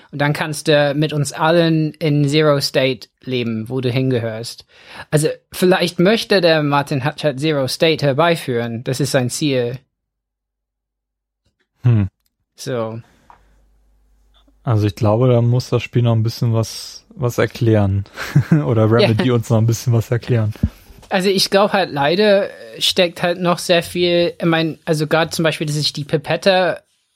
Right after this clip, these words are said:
Speaker 1: seine Augentropfen gefunden hab und dass da Konon-Partik-, Partikel dran, drin sein sollen und so.
Speaker 2: Mhm.
Speaker 1: Also es bestätigt auf jeden Fall,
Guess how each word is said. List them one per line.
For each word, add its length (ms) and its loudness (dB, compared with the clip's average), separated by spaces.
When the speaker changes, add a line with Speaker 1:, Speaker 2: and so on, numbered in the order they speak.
Speaker 1:
seine 420 2
Augentropfen 720 0
gefunden 480 -4
hab 260 0
und 540 0
dass 220 0
da 180 2
Konon-Partik-, 1300 0
Partikel 500 0
dran, 380 -4
drin 280 2
sein 260 2
sollen 340 2
und 100 -4
so. 260 -4
Speaker 2:
Mhm. 180 4
Speaker 1:
Also 120 0
es 80 -2
bestätigt 680 0
auf 160 0
jeden 220 0
Fall, 400 2